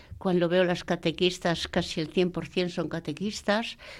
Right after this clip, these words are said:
Cuando veo las mujeres que limpian o arreglan la parroquia, son mujeres. Y sí, hay algún hombre, pero es decir, el, al final,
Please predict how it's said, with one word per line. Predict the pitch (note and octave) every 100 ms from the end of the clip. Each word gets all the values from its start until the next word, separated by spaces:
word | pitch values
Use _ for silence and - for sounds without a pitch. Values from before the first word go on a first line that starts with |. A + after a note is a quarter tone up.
| -
Cuando | F3 E3 E3
veo | F3 F3+
las | F3 E3+ E3 - - F#3+
mujeres | F3+ E3 F#3 F3 E3+ -
que | - F3 E3+ E3+ E3 E3
limpian | D#3+ F3+ F3 F3 E3+ E3 D#3+ E3
o | D#3+ E3 D#3+ D#3+ D#3 D#3 D#3+ D#3 D3
arreglan | E3+ D#3+ F3 E3+ E3+ E3
la | E3
parroquia, | E3 E3 G3+ - G#3 G3+
son | - F3 E3+
mujeres. | E3 - - G#3 G3+ G#3+ G#3 - - - - - - _
Y | G#3 G3+ F#3+ F#3 F3 F3 F3 F3 E3 - -
sí, | - B3 C4 -
hay | E3+ F3
algún | E3 F3
hombre, | G#3 G#3 F#3+
pero | F3 F3 F3 - -
es | G#3 G#3
decir, | G3 G#3+ F#3 - -
el, | F3+ F3 -
al | F#3
final, | - G3+ G#3+ A#3+ B3